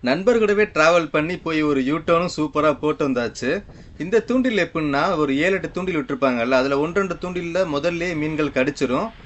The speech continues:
ஆனா, அந்த ஆறு, ஏழு தூண்டில ஃபில் ஆனா தான் அதிகபட்சம் அந்த தூண்டில எடுப்பாங்க. அப்படித்தான் பார்த்து கவனிச்சுக்கிட்டு இருக்காரு. இது ஒரு ஓடும்போது அந்த தும்ப கவனிச்சு எல்லா மீன்களும் மொத்தமா கடிச்சு ஏறினவுன தான் மொத்தமா வந்து மீனை தூக்குவாங்க. சூப்பரா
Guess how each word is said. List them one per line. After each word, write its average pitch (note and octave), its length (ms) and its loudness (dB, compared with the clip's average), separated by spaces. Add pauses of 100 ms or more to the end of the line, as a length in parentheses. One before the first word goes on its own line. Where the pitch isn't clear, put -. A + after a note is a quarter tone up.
(360)
ஆனா, E3 280 4
அந்த F3 200 4
ஆறு, E3+ 200 6
ஏழு F3 140 -4
தூண்டில G3 360 -2
ஃபில் F3+ 200 2
ஆனா G3 200 4
தான் F#3 280 2
அதிகபட்சம் E3+ 400 0
அந்த F3 120 -4
தூண்டில E3 220 -4
எடுப்பாங்க. C#3+ 560 2
அப்படித்தான் D3 560 -2
பார்த்து D#3+ 320 2
கவனிச்சுக்கிட்டு C3+ 600 -2
இருக்காரு. A#2 500 -2 (320)
இது D3 180 0
ஒரு D3 160 2
ஓடும்போது F3 760 2
அந்த D3+ 220 0
தும்ப G3 260 0
கவனிச்சு D#3 760 0
எல்லா C#3+ 260 2
மீன்களும் D3 420 -4
மொத்தமா E3+ 400 -2
கடிச்சு C#3 340 -2
ஏறினவுன B2+ 540 0
தான் G3 280 -2 (520)
மொத்தமா F3+ 720 2
வந்து D3 500 2
மீனை C#3+ 260 -2
தூக்குவாங்க. C3 560 -2 (100)
சூப்பரா C3 540 2